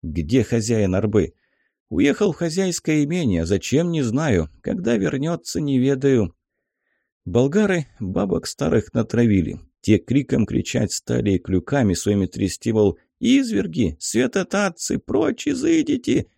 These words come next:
не гневайте Бога!» Черкесам, конечно, крики эти совсем не важны, но зацепиться не за что. Покрутились, повертелись на беспокойных конях, и пришлось горцам несолоно хлебавши к своим возвращаться.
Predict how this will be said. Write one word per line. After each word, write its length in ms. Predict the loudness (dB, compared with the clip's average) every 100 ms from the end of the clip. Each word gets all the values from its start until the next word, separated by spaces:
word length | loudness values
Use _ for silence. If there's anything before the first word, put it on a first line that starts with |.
| _
не 180 | 0 0
гневайте 600 | 0 -2 -2 -2 -2 -4
Бога!» 600 | 0 2 2 0 0 -2 -8 _ _ _ _ _ _ _ _
Черкесам, 500 | -2 2 2 2 0
конечно, 360 | 0 0 -2
крики 300 | 0 -2 0
эти 180 | -2 0
совсем 560 | -2 -2 -2 -2 0 2
не 100 | 2
важны, 680 | 2 0 -2 -2 0 0 -4 -6
но 180 | -4 -2
зацепиться 840 | -4 -8 -8 -6 0 0 0 -4
не 220 | -2 0 0
за 140 | 0
что. 300 | -4 -8 -10 -14 _
Покрутились, 760 | -4 -2 -4 -4 -2 0 -2
повертелись 760 | -2 0 2 0 -4 0 0 0
на 100 | -2
беспокойных 880 | 0 -4 -4 -8 -4 0 0 0 -4
конях, 460 | -2 0 2 0 -4 _ _ -4
и 120 | -2
пришлось 520 | -2 -4 -2 -4 -2
горцам 520 | -2 -2 -2 -4 0
несолоно 560 | 0 0 0 2 2 0
хлебавши 680 | -2 -4 -2 -2 -2 -4 -8
к 80 |
своим 520 | -8 -6 -2 0 0 0
возвращаться. 960 | 0 0 -2 -2 -2 -2 -2 -6 -8